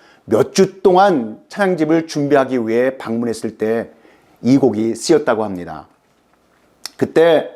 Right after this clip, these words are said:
마틴 목사님은 그곳의 한 교회에서 주일 저녁 설교를 하기로 약속되었습니다. 그런데 그 주일 저녁에 그의 아내 이 시빌라 사모님이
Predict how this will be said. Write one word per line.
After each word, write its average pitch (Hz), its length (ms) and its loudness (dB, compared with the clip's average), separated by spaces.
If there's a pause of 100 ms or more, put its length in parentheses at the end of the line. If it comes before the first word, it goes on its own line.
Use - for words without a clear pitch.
(280)
마틴 131 420 0
목사님은 139 720 -2 (440)
그곳의 160 420 2
한 185 260 -2
교회에서 139 720 2
주일 147 300 2
저녁 151 280 0
설교를 139 400 -2
하기로 127 480 0 (380)
약속되었습니다. 120 1300 -4 (400)
그런데 165 540 2 (400)
그 294 300 2
주일 214 420 2
저녁에 147 580 0 (360)
그의 196 260 4
아내 175 460 2
이 190 340 -8
시빌라 190 420 0
사모님이 175 800 0